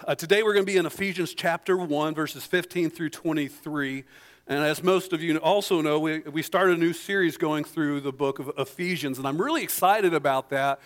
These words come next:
in part because Ephesians is a, is a really good book to study through. Uh, but I'm also excited because I have the privilege of studying through it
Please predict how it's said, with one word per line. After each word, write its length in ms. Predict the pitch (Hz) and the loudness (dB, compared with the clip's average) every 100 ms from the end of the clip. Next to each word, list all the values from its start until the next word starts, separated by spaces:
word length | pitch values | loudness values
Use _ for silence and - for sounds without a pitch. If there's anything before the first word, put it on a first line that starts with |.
| - - - | -20 -14 -4
in 120 | 160 | -2
part 320 | - 190 165 | 4 4 4
because 340 | 160 165 147 143 | 0 0 0 0
Ephesians 540 | - 185 160 156 131 | -2 -2 0 -2 -2
is 100 | 127 | -6
a, 120 | 131 | -6
is 200 | 135 135 | -4 -6
a 60 | 131 | -6
really 400 | 131 175 160 151 | 0 2 2 2
good 260 | 147 120 | -4 -4
book 200 | 139 131 | -6 -6
to 80 | - | -10
study 420 | - - 151 147 | -12 0 0 0
through. 440 | 131 - 123 123 123 - - _ - | -8 -12 -8 -8 -10 -18 -20 _ -4
Uh, 140 | 139 | -2
but 180 | 143 160 | 2 4
I'm 200 | 170 175 | 4 4
also 340 | 220 214 180 | 2 4 2
excited 480 | 147 - 147 156 147 | 2 2 0 2 0
because 380 | 143 - 147 139 | -2 -2 -2 0
I 160 | 143 139 | -2 -2
have 260 | 156 139 | -4 -4
the 80 | 127 | -6
privilege 520 | - 190 170 170 147 | 0 0 2 0 -2
of 120 | 143 | -8
studying 380 | - 185 165 151 | -4 -2 0 -2
through 320 | - 180 156 | -2 0 2
it 180 | 135 139 | 0 -4